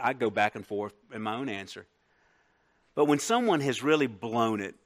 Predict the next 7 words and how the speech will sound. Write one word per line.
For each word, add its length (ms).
really 420
failed, 720
and 280
really 320
experienced 640
the 80
shame 840